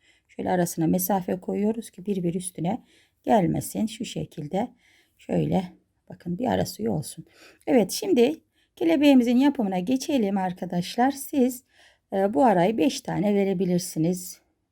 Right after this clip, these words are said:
Yani üç aslında gayet iyi. Çünkü modelimiz narin bir kelebek. Yapımı da kolay. Beşten fazla da güzel durmuyor. Evet arkadaşlar.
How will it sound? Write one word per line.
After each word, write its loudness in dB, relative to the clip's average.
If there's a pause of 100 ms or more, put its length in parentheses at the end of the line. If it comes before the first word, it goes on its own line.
(160)
Yani 0
üç -4
aslında -2
gayet 0
iyi. -6 (340)
Çünkü -6
modelimiz 0 (460)
narin 0
bir -4
kelebek. -4 (300)
Yapımı -6
da -6
kolay. -6 (880)
Beşten 0
fazla -4
da 0
güzel -2
durmuyor. -6 (3000)
Evet -2
arkadaşlar. -2